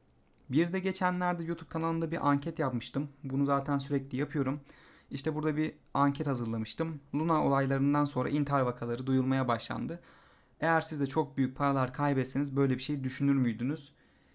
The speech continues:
diye. Ben bu anketi yaptıktan sonra iki hafta sonra bu bir nevi benim başıma geldi. Luna'dan başıma bir zarar gelmedi ama bambaşka bir yerden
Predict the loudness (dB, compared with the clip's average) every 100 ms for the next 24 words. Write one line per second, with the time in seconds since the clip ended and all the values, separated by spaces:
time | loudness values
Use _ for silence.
0 | _ _ -2 0 0 0 0 2 2 0
1 | -2 0 2 0 -4 0 2 2 0 0
2 | 0 -2 -6 -16 _ _ -20 _ -2 2
3 | 2 2 -4 2 2 2 0 0 -2 -10
4 | _ _ _ _ _ 2 2 2 2 2
5 | 2 0 0 0 -2 -2 2 2 2 0
6 | -4 -4 0 0 2 0 2 2 2 0
7 | -2 -2 -2 -2 -4 -18 -20 -20 -20 -20
8 | -20 -20 -20 _ _ _ _ _ _ _
9 | _ _ _ 2 2 4 2 2 0 2
10 | 2 2 0 -4